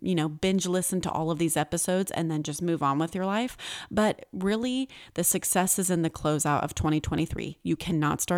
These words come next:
twenty twenty-four until you've closed out twenty twenty-three. So do those three closeout questions,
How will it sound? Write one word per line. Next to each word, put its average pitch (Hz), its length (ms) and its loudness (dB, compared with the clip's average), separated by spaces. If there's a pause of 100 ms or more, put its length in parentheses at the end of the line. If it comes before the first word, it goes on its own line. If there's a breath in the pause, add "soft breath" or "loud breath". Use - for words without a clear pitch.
twenty 185 240 2
twenty-four 196 640 2 (260)
until 165 260 4
you've 156 220 2
closed - 300 0
out 139 100 4
twenty - 240 0
twenty-three. 156 500 0
So - 200 2
do 180 240 2
those 220 240 2
three 165 280 0
closeout 147 540 -2
questions, 185 640 0